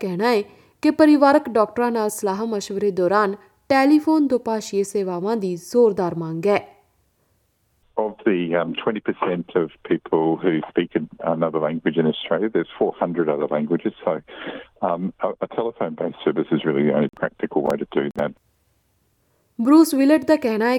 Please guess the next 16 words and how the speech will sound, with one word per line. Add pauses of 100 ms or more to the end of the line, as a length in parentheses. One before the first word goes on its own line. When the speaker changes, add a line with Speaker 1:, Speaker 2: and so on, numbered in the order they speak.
Speaker 1:
ਕਿ (100)
ਬਹੁਤ
ਸਾਰੇ
ਡਾਕਟਰੀ (120)
ਅਭਿਆਸ (300)
ਦੋ (100)
ਭਾਸ਼ੀਏ
ਦੀ (100)
ਵਰਤੋਂ
ਨਹੀਂ (100)
ਕਰਦੇ, (400)
ਜਿਸ
ਕਾਰਨ (100)
ਪਰਿਵਾਰਕ (100)
ਮੈਂਬਰਾਂ
ਨੂੰ